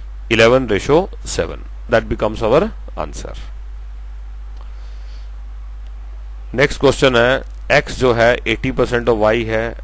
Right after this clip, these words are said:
Y fifty percent of Z है और Z hundred percent of A है। ठीक है, तो मान लो ए अगर हंड्रेड है तो इसका मतलब जेड कितना हो गया, हंड्रेड हो गया। वाई जो है fifty percent of Z है, फिफ्टी हो गया।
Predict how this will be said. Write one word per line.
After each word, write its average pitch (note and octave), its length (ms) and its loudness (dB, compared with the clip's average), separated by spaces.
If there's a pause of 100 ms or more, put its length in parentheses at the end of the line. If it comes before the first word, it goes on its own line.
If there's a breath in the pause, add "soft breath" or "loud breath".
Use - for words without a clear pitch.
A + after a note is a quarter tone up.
(120)
Y A2+ 320 4
fifty A#2 340 -4
percent A#2 380 0
of A2 140 0
Z A2+ 220 2
है A2+ 280 0 (540 soft breath)
और G#2 100 0
Z B2 260 6
hundred A2+ 340 4
percent A2+ 420 2
of A2 160 -2
A - 80 -10
है। D#2 300 -8 (460)
ठीक A2+ 180 -8
है, G2+ 120 -2 (640 soft breath)
तो A2 80 -6
मान A2 260 4
लो B2 220 4 (160)
ए B2+ 160 6
अगर B2 220 6
हंड्रेड A2 400 0
है A#2 240 2
तो - 140 -8
इसका A2+ 200 -2
मतलब A2+ 240 0
जेड A2+ 240 4
कितना A2 260 -4
हो D#2+ 120 -2
गया, D#2+ 140 -2
हंड्रेड G#2+ 320 0
हो G#2+ 120 0
गया। A#2 180 -4 (920 soft breath)
वाई A2 400 6
जो B2+ 200 6
है A#2+ 220 6 (400)
fifty B2+ 280 -2
percent A#2+ 340 2
of A#2 120 2
Z A2 60 -2
है, A2+ 220 4
फिफ्टी G#2+ 340 -4
हो A#2 160 0
गया। G#2+ 240 -4